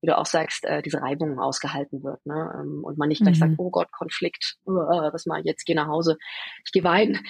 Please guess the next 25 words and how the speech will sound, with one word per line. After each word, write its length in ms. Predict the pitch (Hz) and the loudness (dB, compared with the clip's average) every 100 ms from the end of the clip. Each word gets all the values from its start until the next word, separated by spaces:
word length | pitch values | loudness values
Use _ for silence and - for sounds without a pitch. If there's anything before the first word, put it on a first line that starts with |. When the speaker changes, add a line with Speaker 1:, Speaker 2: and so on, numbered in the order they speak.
| - | -14
Speaker 1:
sondern, 360 | - 170 165 160 | -2 2 2 0
äh, 240 | - 156 | 2 2
damit 320 | 156 165 165 - | 2 0 0 -4
spielt 420 | - 160 135 - | -2 2 2 0
und 160 | 151 - | -12 -12
auch 80 | - | -6
sagt, 360 | 156 151 - 151 | -6 -6 -14 -10
ähm, 400 | 143 147 147 - | -6 -6 -6 -8
und 120 | 151 | -8
am 100 | 147 | -4
Ende, 360 | 160 165 156 160 | 2 2 2 0
genau, 220 | 156 156 | 0 0
nutze 220 | 160 - | 0 -2
ich 120 | - | -4
wieder 120 | 160 | 0
Spielen, 460 | 156 - 175 190 185 | 0 0 4 4 4
weil 180 | 156 156 | 2 0
ich 160 | - - | 0 2
schon 160 | 180 | 2
immer 160 | 156 156 | 4 2
sage, 180 | 143 143 | 2 0
es 100 | - | -2
sind 140 | 170 | 0
am 100 | 160 | 0
Ende 260 | 156 156 | 2 2